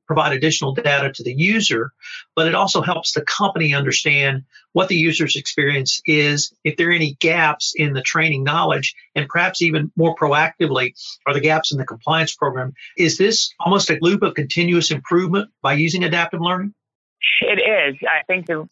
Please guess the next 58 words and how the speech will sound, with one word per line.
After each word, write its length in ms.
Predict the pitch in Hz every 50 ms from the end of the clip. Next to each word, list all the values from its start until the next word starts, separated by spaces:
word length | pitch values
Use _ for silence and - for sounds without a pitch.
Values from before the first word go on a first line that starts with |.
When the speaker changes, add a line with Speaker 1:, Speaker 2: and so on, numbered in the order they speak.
| - -
Speaker 2:
use 240 | 170 190 202 -
case 240 | - - 208 196 156 - -
for 80 | 175
adaptive 480 | 156 151 170 160 151 - - 156 135 143
learning 400 | 151 151 151 147 151 147 143 143
is 180 | - 151 143 -
that 120 | 151 -
once 240 | 160 165 175 165 -
you 80 | 165 147 - -
start 300 | - - 160 156 - -
doing 240 | 147 143 143 143 139
it, 40 | 135
you're 200 | 143 135 - 147
always 220 | 147 147 147 143
gonna 160 | 151 143 135
continue 480 | - - 135 127 - 151 139 135 131 131
to 100 | 127 120
do 160 | - 131 127
it. 140 | 135 - -
You're 100 | - 135
always 140 | 135 135 135
gonna 160 | 143 135 123
refine 400 | 120 120 - - 123 127 139 147
it. 160 | 156 139 - _ - - - - _ -
That's 180 | 160 160 - -
not 180 | 185 185 -
to 60 | 180 160 -
say 120 | 175 160
you 160 | 151 147 143 139
won't 160 | 151 151 143
have 100 | 135 -
content 440 | - - 147 139 - - 143 135 -
that 100 | 139 -
you 140 | 147 147 - -
push 240 | 147 143 - -
out 300 | 151 139 131 131 131 - - _ _ _ _ _ -
to 120 | - - -
all 160 | - 147 147
of 80 | 143 143
your 120 | 143 139
employees 480 | 135 135 - - 143 139 139 135 123 135
around 240 | 127 120 113 120 127
the 40 |
code 480 | - - 214 202 196 190 185 180 180 170
or 140 | 156 143 135 - -
some, 200 | 139 131 131 143
you 60 | 143
know, 320 | 135 127 127 131 135 143 - - -
campaigns 380 | - 135 139 - 139 135 131
that 120 | 127 - - - _ _ _
you're 140 | 147 147 135
running. 340 | 143 151 147 147 135 139 135
But 120 | 147 - - _ _ _ _ _
the 180 | - 151 147
more 380 | 139 151 156 165 175 180 190 185
information 540 | 185 165 - 165 160 156 151 - - 151 147
you 100 | 139 131
get, 280 | - 151 143 143 -